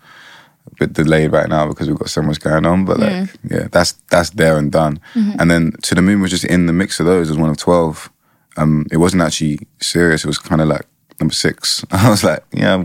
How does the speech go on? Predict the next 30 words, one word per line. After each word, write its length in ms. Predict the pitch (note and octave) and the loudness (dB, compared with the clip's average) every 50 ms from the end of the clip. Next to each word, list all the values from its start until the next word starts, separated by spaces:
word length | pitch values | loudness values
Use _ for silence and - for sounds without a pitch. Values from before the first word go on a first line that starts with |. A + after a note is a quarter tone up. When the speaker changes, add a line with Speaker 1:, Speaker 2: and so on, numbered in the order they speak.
| F2 - | -6 -2
Speaker 1:
put 140 | - G2 C#2 | -2 0 0
this 140 | E2 - E2 | 0 0 2
around 220 | E2 D#2+ D#2 D#2 | 2 2 2 2
Speaker 2:
Yeah, 40 | E2 E2 | 2 0
Speaker 1:
here." 200 | D#2+ D#2+ D#2 D2+ D2+ | 0 0 -2 -4 -4
Speaker 2:
yeah. 160 | D#2 - - - - - - _ _ - | -6 -6 -6 -8 -16 -20 -20 _ _ -4
Speaker 1:
And 160 | E2 E2 E2 | 0 2 2
then 360 | E2 E2 E2 D#2+ D2+ D2 - _ _ _ _ _ - - | 2 2 2 0 0 -2 -4 _ _ _ _ _ -20 -12
my, 320 | - D2+ D#2 D2+ D2+ D2+ D2+ | -4 0 2 2 2 2 2
um, 220 | D2+ C#2+ C#2 D2+ | 0 0 0 -2
D 220 | D2 - E2+ E2 D#2 | -2 0 0 0 2
J, 300 | D#2 D#2 D2 C#2+ C#2 C2+ | 0 0 -2 -2 -4 -6
he 420 | - - - D2+ D2+ D2 D2 C#2 - _ _ _ _ _ _ _ _ _ _ - | -10 -10 -4 -2 0 0 0 -2 -4 _ _ _ _ _ _ _ _ _ _ -8
plays 240 | - E2 D#2+ D2+ | -4 -2 -2 0
with 80 | D2 D2+ | 0 -2
my 60 | D2+ D2+ | 0 0
records 640 | D#2 D#2 - - D#2+ D2+ C#2 - - - - - _ _ - | -2 -2 -4 -4 -4 -4 -4 -4 -6 -8 -10 -12 _ _ -8
all 100 | D2 C#2+ | -6 -6
the 80 | C2+ | -6
time, 280 | C2 - D2+ C#2+ C#2+ C#2+ | -4 -4 -4 -4 -4 -6
kind 200 | C#2 - D2+ D2+ | -6 -6 -6 -4
of, 80 | D2+ D2 | -4 -4
like, 260 | D2 - - _ - | -6 -6 -8 _ -6
in 120 | - D#2 D2 | -2 -2 -2
the 80 | D2 | -2
club. 340 | - - D#2 D#2 E2 - - - - | -2 0 0 0 0 0 -4 -12 -4
He, 100 | - A#3+ | 0 2
Speaker 2:
Mm. 260 | A#3+ A#3 A3 A3+ - | 2 2 0 -4 -4
Speaker 1:
he, 340 | - D3+ C3 A2+ - - - | -4 -4 -4 -4 -8 -4 -4
um, 160 | - - C#2+ | -2 -4 -4